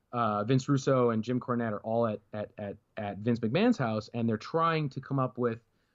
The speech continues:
what's a finish that'll be success, or w-, will be something Bret will go for. What can we do? What's a solution? And everybody at that time was sort of saying, "Oh, just screw Bret.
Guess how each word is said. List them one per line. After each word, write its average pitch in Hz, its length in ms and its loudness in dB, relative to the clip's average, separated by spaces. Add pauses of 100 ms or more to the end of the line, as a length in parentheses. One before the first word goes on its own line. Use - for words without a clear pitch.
(180)
what's 151 280 2
a 160 60 0
finish 143 360 -2
that'll 123 200 -2
be 117 160 -2
success, 113 540 -8
or 110 320 -2
w-, 120 200 -6
will 123 140 0
be 110 240 4
something 117 300 -2
Bret 110 200 -4
will 110 120 -4
go 110 200 -2
for. 110 240 -2
What 135 200 -2
can 135 160 -2
we 123 80 2
do? 107 220 -2
What's 135 200 -2
a 131 60 -6
solution? 95 680 -6 (600)
And 117 220 2
everybody 151 520 2
at 127 60 -2
that 127 180 -4
time 123 300 -4
was 104 140 -6
sort 113 200 -6
of 104 60 -12
saying, 104 360 -8
"Oh, 196 220 2
just 135 220 -6
screw 131 260 0
Bret. 113 380 -2